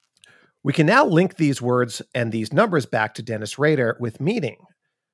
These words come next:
But before his identity was known, these words and numbers were just baffling to detectives.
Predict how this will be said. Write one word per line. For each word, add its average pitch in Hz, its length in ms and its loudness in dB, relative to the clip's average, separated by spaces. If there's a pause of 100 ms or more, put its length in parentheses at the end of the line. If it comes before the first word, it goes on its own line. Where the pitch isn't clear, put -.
(120)
But 135 180 -2
before 175 300 2
his 143 160 0
identity 135 380 0
was 113 200 -4
known, 175 460 0 (560)
these 139 260 0
words 143 280 2
and 131 100 -2
numbers 131 340 -2
were 123 80 -4
just 113 200 -10
baffling 117 500 0
to 98 100 -14
detectives. - 720 -12